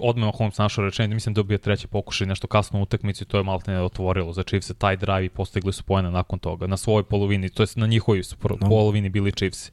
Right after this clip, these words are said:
Speaker 2: A imao si, a
Speaker 1: Loš
Speaker 2: zašto je
Speaker 1: gamepla-, loš poziv.
Speaker 2: Zašto je radio to? Zato što nije išao rush sa četiri. I onda je morao nešto da izmisli, ali situacioni fudbal, nećeš u određenim situacijama da, da šalješ blic, naročito ne čoveka u sredini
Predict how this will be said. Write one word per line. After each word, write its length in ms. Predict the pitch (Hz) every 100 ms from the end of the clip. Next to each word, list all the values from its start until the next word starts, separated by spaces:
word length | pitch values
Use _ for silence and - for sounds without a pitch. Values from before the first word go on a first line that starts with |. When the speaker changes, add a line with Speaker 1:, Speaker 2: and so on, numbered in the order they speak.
| -
Speaker 2:
A 100 | 98
imao 180 | 101 110
si, 220 | - 127
a 100 | 92
Speaker 1:
Loš 140 | 107 113
Speaker 2:
zašto 180 | 131 -
je 60 |
Speaker 1:
gamepla-, 260 | 120 156 143
loš 200 | 165 -
poziv. 280 | 185 120 - - -
Speaker 2:
Zašto 440 | 113 110 117 -
je 40 | 117
radio 260 | 117 117
to? 260 | 101 113 113
Zato 260 | 117 110 107
što 160 | -
nije 160 | 107 110
išao 280 | - 110 107
rush 200 | 107 -
sa 240 | - -
četiri. 360 | 104 107 - 95 - - - - _ _ _ _ _ _ _ _ _
I 160 | 135 117
onda 200 | 107 107
je 40 |
morao 280 | 107 104 104
nešto 260 | 104 101 101
da 100 | 92
izmisli, 340 | 85 87 -
ali 180 | 90 87 82 - -
situacioni 600 | - 98 - 92 101 95
fudbal, 320 | - 104 92 - - -
nećeš 540 | 73 80 76 78 -
u 140 | - 92 -
određenim 480 | 113 104 101 101 98
situacijama 600 | - - 98 98 101 98
da, 120 | 95
da 240 | 87 87 101
šalješ 300 | - 98 92
blic, 240 | 98 90
naročito 460 | 98 92 92 - 101
ne 100 | 95
čoveka 320 | - 98 98
u 80 | 98
sredini 540 | - 101 98 113 113